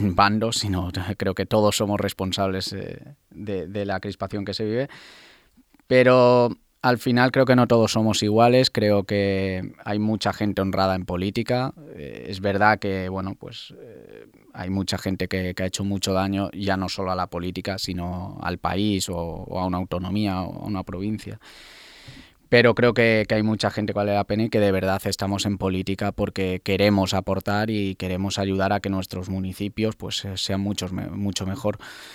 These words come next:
En este caso, yo, yo lo que sí que puedo decir es que cuando tuve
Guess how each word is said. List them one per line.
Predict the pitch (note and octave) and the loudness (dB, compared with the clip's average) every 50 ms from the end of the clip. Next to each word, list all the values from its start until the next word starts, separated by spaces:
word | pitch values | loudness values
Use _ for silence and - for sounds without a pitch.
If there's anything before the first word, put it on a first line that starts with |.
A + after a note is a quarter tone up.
| - - - _ _ | -20 -20 -20 _ _
En | - - A#2 A#2 | -6 -2 0 0
este | A2+ A2 - A#2+ | 0 2 0 0
caso, | G#2 A#2 A2+ A2+ - B2+ B2 B2 B2 | 4 6 6 6 6 4 4 4 4
yo, | A#2+ A2+ A2 G#2+ G#2+ G#2+ G#2+ G#2 G#2 G2+ G2+ G2 F#2+ - - - - - - | 4 4 4 4 4 4 4 4 4 2 0 -2 -4 -8 -16 -20 -20 -18 -14
yo | - A2 G2+ G2+ G2+ | -10 -4 0 2 2
lo | G2+ G2+ | 2 2
que | G2 G2 F#2+ | 2 0 -2
sí | - G#2+ | 0 0
que | G#2 | 0
puedo | F#2+ G#2 G2+ | 2 2 0
decir | G2 - - G#2 G#2 G#2+ | 0 0 -2 -2 -2 -2
es | F#2 - | -2 -4
que | - - - | -6 -10 -10
cuando | - - G2+ G2 G2 G2 F#2+ F#2 F#2 F#2 F#2 F#2+ G2+ B2 - _ _ _ - | -6 -4 -2 0 0 0 0 0 0 -2 -4 -6 -8 -12 -18 _ _ _ -4
tuve | - A#2 A2 A2 A2 G#2+ G#2 G#2 G2+ G2+ G2 G2 - - - | 0 2 4 6 6 6 6 6 6 4 2 0 -2 -6 -12